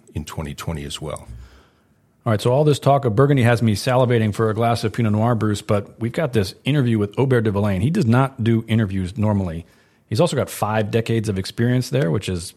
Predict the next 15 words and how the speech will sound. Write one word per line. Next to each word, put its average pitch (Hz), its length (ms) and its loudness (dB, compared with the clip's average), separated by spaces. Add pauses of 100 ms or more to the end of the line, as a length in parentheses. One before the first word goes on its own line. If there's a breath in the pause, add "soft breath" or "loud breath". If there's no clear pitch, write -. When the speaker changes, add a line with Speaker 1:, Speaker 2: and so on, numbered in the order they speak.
(140)
Speaker 2:
twice 156 360 -2
what 139 140 -4
you 127 100 2
got, 143 280 0
not 104 180 -2
to 113 100 -4
besmirch 104 480 -2
your 107 140 2
twenty-five 104 540 -2
plus 110 240 -2
years 113 180 2
of 98 80 -4
taste 113 240 -2
in 104 80 -2
Burgundy. 120 400 0